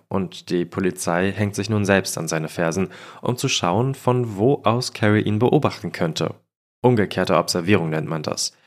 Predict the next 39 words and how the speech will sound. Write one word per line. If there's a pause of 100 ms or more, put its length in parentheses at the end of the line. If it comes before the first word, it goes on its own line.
(280)
Aber
Carrie
stellt
sich
geschickt
an. (420)
Sie
scheint
zu
wissen,
wie
man
sich
versteckt. (320)
Aber
um
Carrie
Einhalt
gebieten
zu
können, (320)
muss
die
Polizei
wissen,
wo
sie
ist. (440)
Doch (120)
niemand
hat
sie
gesehen,
weder
ihre
Bekannten
noch
ihre
Nachbarn.